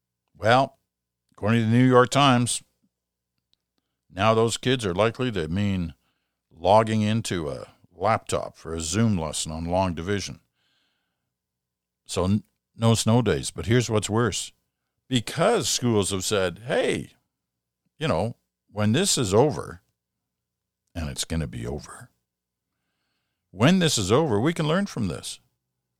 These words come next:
We can save a lot of money and a lot of time, a lot of instructional time and makeup time by ban-, you know, ending snow days.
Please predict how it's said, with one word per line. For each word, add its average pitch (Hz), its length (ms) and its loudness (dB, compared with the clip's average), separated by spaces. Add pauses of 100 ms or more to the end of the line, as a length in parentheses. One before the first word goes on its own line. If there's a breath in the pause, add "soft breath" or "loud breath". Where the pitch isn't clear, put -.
We 185 140 -8
can 123 180 -4
save 107 600 -2
a 78 80 -4
lot 107 300 0
of 123 80 0
money 85 420 -6 (2750)
and 95 120 0
a 95 60 2
lot 110 160 4
of 117 100 -2
time, 107 540 -4 (1000)
a - 40 -20
lot 101 180 2
of 101 80 2
instructional 101 600 -2
time 82 520 -10 (720)
and 87 200 -2
makeup 110 400 0
time 85 360 -10 (1300)
by 120 300 4
ban-, 107 560 0
you 147 80 0
know, 104 160 4
ending 165 460 2
snow 160 340 0
days. 104 460 -2